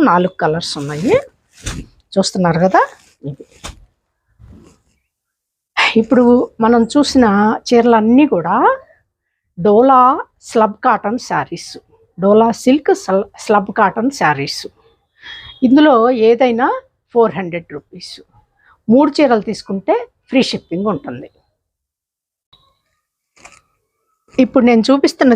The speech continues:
చీరలన్నీ కూడా లెనిన్లో హై క్వాలిటీ శారీస్. ఈ చీర డిజైన్ ఇలా వస్తుంది,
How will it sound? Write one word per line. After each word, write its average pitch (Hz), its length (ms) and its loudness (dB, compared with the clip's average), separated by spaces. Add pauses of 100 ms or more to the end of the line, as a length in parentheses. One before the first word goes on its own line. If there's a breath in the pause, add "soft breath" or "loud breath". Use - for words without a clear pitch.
చీరలన్నీ 226 480 2 (100)
కూడా 196 200 2 (300)
లెనిన్లో 302 400 2 (100)
హై 214 120 0 (160)
క్వాలిటీ 208 480 -2
శారీస్. 175 440 -10 (1200)
ఈ - 20 6 (100)
చీర 269 180 4 (120)
డిజైన్ 240 380 2
ఇలా 185 240 2
వస్తుంది, 180 440 -12